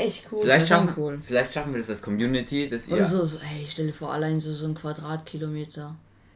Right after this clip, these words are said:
Speaker 2: Wir legen alle zusammen und kaufen uns die Antarktis. Das wär so ein super Bösewicht-Film. Ein
Speaker 3: Ja.
Speaker 2: Bösewicht auf der Antarktis und übernimmt die ganze Welt.
Speaker 3: Ja, aber schon krass, weil ich meine, wir sind dann tro-, wir sind dann broke und können trotzdem nichts mehr machen.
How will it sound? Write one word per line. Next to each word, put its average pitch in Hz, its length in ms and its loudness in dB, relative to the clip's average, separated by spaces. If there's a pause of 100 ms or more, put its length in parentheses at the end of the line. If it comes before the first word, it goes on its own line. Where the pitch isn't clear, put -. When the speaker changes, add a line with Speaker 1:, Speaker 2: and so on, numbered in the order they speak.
(140)
Speaker 2:
Wir 98 80 -4
legen 101 200 0
alle 110 240 -2
zusammen 98 400 -2
und 120 60 -4
kaufen 120 240 -8
uns 117 140 -6
die 117 100 -4
Antarktis. 90 640 -8 (840)
Das 101 120 -8
wär 110 120 4
so 110 80 -2
ein 107 80 0
super 104 320 2
Bösewicht-Film. 90 1000 -2 (360)
Ein - 60 -4
Speaker 3:
Ja. 98 100 0
Speaker 2:
Bösewicht 101 520 0
auf 98 120 -2
der 98 120 -2
Antarktis 92 520 -4
und 95 60 -4
übernimmt 87 400 -4
die - 60 -12
ganze 90 300 -8
Welt. 85 260 -2 (180)
Speaker 3:
Ja, 185 180 2
aber 190 100 4
schon 214 200 0
krass, 180 340 2
weil 180 160 4
ich 185 60 2
meine, 190 240 2
wir 180 80 2
sind 190 120 2
dann 185 140 2
tro-, 165 180 -6
wir 180 80 -4
sind 185 140 2
dann 175 160 0
broke 196 400 6
und 196 120 2
können 190 200 0
trotzdem 185 340 -4
nichts 170 140 -4
mehr 170 120 0
machen. 160 400 0